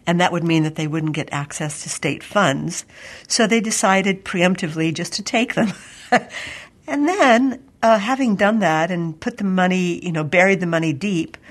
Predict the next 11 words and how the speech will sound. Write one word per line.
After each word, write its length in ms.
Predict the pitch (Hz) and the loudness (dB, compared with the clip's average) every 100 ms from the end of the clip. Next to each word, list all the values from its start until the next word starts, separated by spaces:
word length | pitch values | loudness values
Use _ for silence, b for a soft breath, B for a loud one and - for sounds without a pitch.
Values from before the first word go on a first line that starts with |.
| B B B _ | B B B _
there 160 | - 185 | -4 -2
was 100 | 175 | 0
a 60 | 165 | -2
coup 220 | - 208 | -2 -2
attempt 340 | 185 180 160 | 0 -4 -4
against 380 | 165 156 - - | -6 -8 -10 0
Gorbachev, 760 | 196 190 196 202 170 165 160 | 2 2 -2 0 2 2 -2
and 160 | 139 143 | -6 -6
he 220 | - 196 | -4 0
and 100 | 165 | 0
Yeltsin 580 | 165 165 165 - 160 160 | 2 0 0 -4 -6 -6